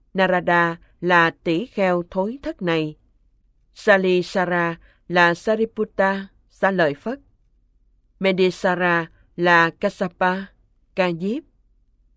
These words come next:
Papata là Anuruddha, Analuddha. Kaladevala là Kachana, Ca Chiên Diên. Anusisa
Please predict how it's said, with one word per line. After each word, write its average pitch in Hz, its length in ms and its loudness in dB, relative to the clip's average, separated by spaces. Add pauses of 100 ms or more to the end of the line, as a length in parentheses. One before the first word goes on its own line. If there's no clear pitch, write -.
(180)
Papata 180 640 0 (360)
là 175 440 2
Anuruddha, 180 880 -2 (540)
Analuddha. 165 960 -2 (960)
Kaladevala 185 1120 2 (420)
là 165 480 2 (220)
Kachana, 175 680 -2 (480)
Ca 202 160 0
Chiên 190 340 -6
Diên. 185 300 -6 (920)
Anusisa 196 880 0